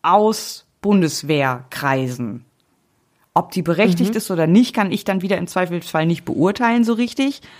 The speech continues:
Speaker 1: Aber so wirklich begeistert ist da irgendwie keiner. Hab ich, ist mein, ist der Eindruck, der bei mir ankommt. Ähm, i-, i-, irgendwie macht es auch alles, es macht so einen gewissen planlosen Eindruck.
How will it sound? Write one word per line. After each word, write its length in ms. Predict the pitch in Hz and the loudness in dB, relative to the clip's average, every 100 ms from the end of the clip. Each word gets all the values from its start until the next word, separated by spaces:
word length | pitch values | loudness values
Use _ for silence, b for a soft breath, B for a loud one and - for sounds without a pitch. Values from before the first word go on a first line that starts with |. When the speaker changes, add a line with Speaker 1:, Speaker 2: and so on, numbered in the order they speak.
| B B | B B
Speaker 1:
Aber 240 | 175 180 | 2 2
so 160 | 175 170 | 2 -2
wirklich 280 | 202 202 | -2 -4
begeistert 520 | - 175 156 175 185 - | -4 -2 0 0 -4 -4
ist 160 | 175 | -6
da 80 | 170 | -4
irgendwie 300 | 151 156 143 | -4 -6 -8
keiner. 400 | - 120 117 113 - _ _ _ _ | -6 -4 -4 -6 -12 _ _ _ _
Hab 200 | 151 147 | -2 -2
ich, 160 | - - | -4 -4
ist 160 | 190 - | -2 2
mein, 220 | 160 156 | 2 2
ist 180 | - - | 0 0
der 120 | 175 147 | 2 2
Eindruck, 280 | 165 147 156 | 0 -2 -4
der 100 | 147 | -2
bei 120 | 143 | -2
mir 220 | 135 120 | -2 -4
ankommt. 440 | 110 - 82 98 - _ | -6 -10 -12 -14 -18 _
Ähm, 960 | - 147 147 143 139 139 131 123 87 80 | 2 4 4 4 2 0 0 -2 -4 -8
i-, 140 | - 117 | -8 -10
i-, 560 | 117 107 98 98 85 | -8 -8 -8 -8 -2
irgendwie 320 | 190 175 180 | 0 0 0
macht 280 | 180 180 - | 2 2 0
es 120 | 185 - | -8 -2
auch 200 | 165 - | 0 0
alles, 260 | 165 175 | 0 -2
es 120 | 175 185 | -4 -4
macht 160 | - | -4
so 60 | 185 | -4
einen 120 | 165 | -6
gewissen 300 | 160 175 175 | -6 -6 -6
planlosen 680 | - 175 175 190 170 160 147 | -2 -2 0 0 0 -2 -2
Eindruck. 760 | 113 170 202 202 247 - - | 0 0 0 0 -2 -2 -20